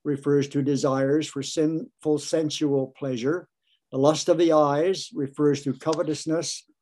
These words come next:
or materialism. And the pride of life refers to being proud about one's position in the world.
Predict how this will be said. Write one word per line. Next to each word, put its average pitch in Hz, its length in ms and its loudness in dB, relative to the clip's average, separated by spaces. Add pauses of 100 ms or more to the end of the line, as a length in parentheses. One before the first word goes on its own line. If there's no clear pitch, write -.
(520)
or 160 140 4
materialism. 147 960 2 (760)
And 156 160 2
the 151 40 2
pride 170 360 8
of 175 60 2
life 180 520 0 (180)
refers 156 520 4
to 156 100 2
being 151 440 6 (100)
proud 143 480 4 (160)
about 151 260 0
one's 143 380 -2
position 147 560 -2
in 135 100 2
the 135 80 0
world. 123 440 -2